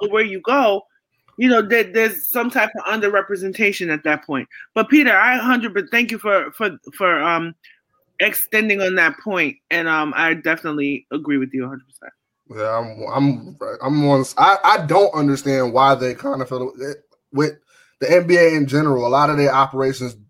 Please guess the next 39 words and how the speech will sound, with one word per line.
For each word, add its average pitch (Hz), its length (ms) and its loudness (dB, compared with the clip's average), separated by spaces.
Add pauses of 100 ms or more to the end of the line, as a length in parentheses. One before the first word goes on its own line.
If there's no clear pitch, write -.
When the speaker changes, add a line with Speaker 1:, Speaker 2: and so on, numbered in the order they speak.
(140)
Speaker 2:
go 131 240 2
through 127 200 -8
pipeline 120 640 -4 (600)
type 120 360 -6 (380)
scenarios 117 920 -4
where 113 280 -8
they 123 180 -2
don't, 147 300 0 (260)
they 139 120 4
already 185 340 6
know 180 260 6
in 175 60 2
their 160 200 0
head 156 220 -2
where 143 180 2
they 143 60 2
wanna 135 260 -2
go. 131 220 4
It 123 100 -4
just 120 140 -10
goes 131 200 0
by 131 180 2
Speaker 1:
Right. 123 80 -4
Speaker 2:
the 120 80 -8
number. 120 520 -2 (440)
If 135 220 -4
that 147 240 0
coach 160 320 -2
wants 139 240 -2
this 143 200 -2
amount 131 300 2
of 123 160 -6
money 123 480 -4 (460)
for 131 160 -4
this 120 280 -4
job, 117 520 -2
this 135 200 -4
particular 127 460 -4
job, 110 360 -4